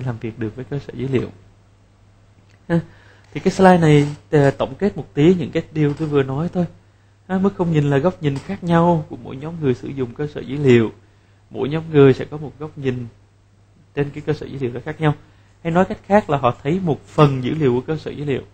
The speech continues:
mà không được thấy hết cái cơ sở dữ liệu. Trong lúc đó mức quan niệm là mức nhìn tổng thể về cơ sở dữ liệu. Đây là cái góc nhìn của người có quản, có trách nhiệm quản trị cái cơ sở dữ liệu. Còn mức vật lý bên trong là của,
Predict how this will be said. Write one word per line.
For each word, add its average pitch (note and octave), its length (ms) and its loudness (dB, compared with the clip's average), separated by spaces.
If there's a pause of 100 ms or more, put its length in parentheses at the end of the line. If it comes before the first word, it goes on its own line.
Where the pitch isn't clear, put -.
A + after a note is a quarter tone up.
(420)
mà C3 160 -8
không D#3+ 220 -10
được C3+ 160 -4
thấy D3+ 140 -6
hết G3 240 0
cái F3+ 120 -16
cơ D#3 140 -12
sở - 140 -20
dữ C#3 60 -14
liệu. A#2 200 -8 (580)
Trong E3 120 2
lúc F#3+ 100 6
đó G#3 60 0
mức G3+ 220 2
quan F3 200 -4
niệm B2 220 -2
là B2+ 60 -6
mức D#3+ 200 -8 (100)
nhìn C3+ 180 -10 (180)
tổng C#3+ 260 -4
thể B2+ 140 -8
về B2+ 140 -8
cơ D#3 180 -10
sở C#3 200 -12
dữ C#3+ 100 -8
liệu. C3+ 280 2 (480)
Đây D#3+ 100 0
là D3 80 4
cái E3+ 140 0
góc G3 200 2
nhìn C3+ 260 0
của A#2 140 -6
người C3+ 260 4
có D#3 160 -4
quản, C#3+ 180 -6 (340)
có D#3+ 100 -4
trách G#3 220 -2
nhiệm C3+ 240 4
quản B2+ 200 -4
trị C3 140 0
cái B2+ 140 -8
cơ D3 60 -10
sở - 140 -6
dữ C3 160 -8
liệu. A#2+ 140 -4 (560)
Còn B2+ 160 -2
mức E3 160 -2
vật - 180 -6
lý C#3 140 6
bên E3 160 0 (100)
trong D#3 280 2
là C3 120 0 (100)
của, A#2 260 -6